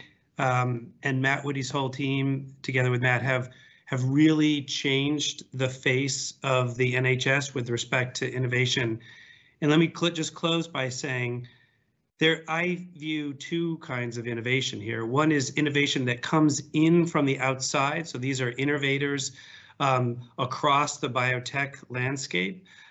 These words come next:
Um, uh, in-, including devices, diagnostics, um, and, and all the things that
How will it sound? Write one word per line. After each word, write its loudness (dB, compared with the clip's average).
Um, 0
uh, 0
in-, -2
including 0
devices, 0
diagnostics, -2
um, -2
and, 2
and 0
all 2
the -2
things -2
that -4